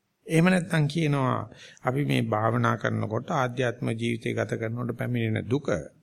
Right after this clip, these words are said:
අපි දරා ගන්න බැරුව පුදුමාකාර චෝදනා කරනවා. ගැබිනිමමක් දරුවෙක් වදනකොට තියෙන දුක බන-, දරනකොට කිසි ප්‍රශ්නයක් නැහැ.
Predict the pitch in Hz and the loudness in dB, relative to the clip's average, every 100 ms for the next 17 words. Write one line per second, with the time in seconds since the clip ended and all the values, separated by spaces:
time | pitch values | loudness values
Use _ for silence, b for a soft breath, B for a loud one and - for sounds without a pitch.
0 | _ _ _ _ _ _ _ _ 110 143 | _ _ _ _ _ _ _ _ -6 -2
1 | 131 113 120 123 127 131 135 135 143 165 | 0 2 4 4 2 2 0 0 2 0
2 | 160 139 143 156 165 165 180 202 196 240 | 0 0 2 2 2 2 2 2 0 0
3 | 220 185 110 95 - 78 69 - - _ | 2 0 0 -4 -6 -12 -18 -20 -20 _
4 | _ _ _ _ _ _ _ _ 143 120 | _ _ _ _ _ _ _ _ 0 2
5 | 131 143 160 143 113 107 113 113 127 135 | 4 4 4 4 0 0 2 2 4 2
6 | - 147 147 160 165 160 160 175 180 185 | 4 4 6 4 4 2 2 2 4 4
7 | 185 180 185 190 180 170 185 202 226 226 | 4 4 4 4 4 4 4 4 2 2
8 | 220 233 - 220 294 294 269 | 2 2 4 4 4 0 -2